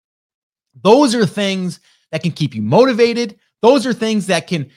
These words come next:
show you that you are making progress and make you wanna continue. But the other thing I want you to look at is always, what did you learn? So whether it, something worked or not, what did you learn?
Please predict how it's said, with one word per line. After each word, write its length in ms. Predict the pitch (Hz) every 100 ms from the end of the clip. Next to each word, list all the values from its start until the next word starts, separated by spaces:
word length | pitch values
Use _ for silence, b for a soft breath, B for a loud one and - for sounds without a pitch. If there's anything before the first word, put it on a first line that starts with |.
| b
show 420 | - - 226 294
you 160 | 226 165
that 220 | 139 151
you 120 | 160 -
are 280 | 180 240
making 380 | 233 190 160 156
progress 680 | - 135 120 117 127 139 - b b 202
and 260 | 202 175
make 300 | 180 220 -
you 100 | 214
wanna 320 | 175 165 165
continue. 800 | 156 160 143 - 165 160 107 - _ _ _ _ _ 160
But 100 | 180
the 120 | 180
other 220 | 226 269
thing 200 | 214 220
I 60 | 196
want 240 | 185 175
you 40 | 180
to 80 |
look 240 | 160 - 185
at 160 | 165
is 140 | 156 135
always, 360 | 151 151 143
what 300 | 120 123 160
did 220 | 208 180 156
you 120 | 123
learn? 540 | 107 107 110 92 - _ _ _ _ _ _ _ _ _ _ _
So 320 | - 202 180 _ 160
whether 280 | 156 233 254
it, 360 | 190 156 - -
something 380 | 226 185 127
worked 260 | 143 220 220
or 60 | 147
not, 260 | 180 113
what 360 | 120 110 180 -
did 200 | 247 190
you 160 | 180 123
learn? 640 | 104 107 135 98 78